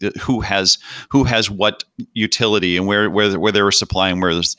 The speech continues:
there's demand. And I'll, I'll, we'll put a link to that in the show notes, 'cause I think that that's an interesting read. But just for the sake of full disclosure, I've only been married for five and a half years. So, uh, so I, I was married and divorced and had a, a period in my life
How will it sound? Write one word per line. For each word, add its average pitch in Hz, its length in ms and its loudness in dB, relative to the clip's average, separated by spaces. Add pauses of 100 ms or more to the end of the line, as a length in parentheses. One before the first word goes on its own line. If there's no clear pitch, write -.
there's 90 300 -2
demand. 85 420 0
And 85 80 -2
I'll, 87 160 0
I'll, - 200 -6
we'll 98 120 -2
put - 160 -4
a 92 60 0
link 85 240 -4
to 87 80 -4
that 82 200 -2
in 82 120 -4
the 76 60 -6
show 87 180 -4
notes, 78 220 -4
'cause 82 120 -8
I 82 80 -6
think 76 160 -12
that 76 100 -16
that's 82 220 -4
an - 100 -12
interesting 85 540 -4
read. 85 240 -8
But 85 180 -2 (680)
just 143 280 2
for 160 120 2
the 160 100 0
sake 151 220 2
of 139 100 -4
full 139 140 2
disclosure, 110 680 0 (220)
I've 139 240 0 (100)
only 151 240 2
been 113 220 0
married 110 260 2
for 95 100 -8
five 98 280 0
and 92 80 -2
a - 20 -4
half 85 260 -6
years. - 380 -6 (320)
So, 95 420 2 (120)
uh, 78 340 0
so 95 540 0 (340)
I, 98 220 0
I 104 200 0 (120)
was 95 260 -2
married 104 480 0
and 98 140 -4
divorced 95 640 0
and 101 120 -4
had 95 220 0
a, 87 220 -4
a 98 80 -2
period 110 320 0
in 104 60 0
my 98 120 0
life 92 400 -2